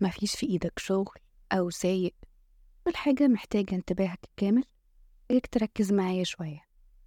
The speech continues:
استأذنك في ورقة وقلم فاضيين، يمكن النوت اللي بتحب تكتب فيها أو القلم المفضل أو أي حاجة تقدر تفرغ فيها في الكتابة. توقف البودكاست لو حابب. عن نفسي هنصحك بكده.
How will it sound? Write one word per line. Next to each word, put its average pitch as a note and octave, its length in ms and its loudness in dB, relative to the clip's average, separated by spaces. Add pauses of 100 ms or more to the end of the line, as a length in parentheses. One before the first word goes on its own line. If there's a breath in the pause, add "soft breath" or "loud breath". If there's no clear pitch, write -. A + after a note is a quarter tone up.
(120)
استأذنك F#3+ 440 2
في - 140 -4
ورقة E3+ 280 0
وقلم F3+ 360 0
فاضيين، G3 600 2 (680)
يمكن G3+ 280 6
النوت F3 260 4
اللي E3 120 4
بتحب E3 360 -2
تكتب - 460 -6
فيها G3+ 520 2
أو E3+ 100 -2
القلم F3 280 0
المفضل F3 680 -2 (100)
أو F#3 200 -2
أي B3 200 4
حاجة B3 440 0
تقدر G#3 320 0
تفرغ F#3 540 -2
فيها F3 440 -4 (380)
في G3 100 4
الكتابة. - 440 -2 (760)
توقف G#3+ 380 2
البودكاست G3 520 0
لو F3+ 100 -4
حابب. - 200 -10 (720)
عن A#3+ 160 6
نفسي G#3+ 300 0
هنصحك F#3+ 360 0
بكده. - 360 -12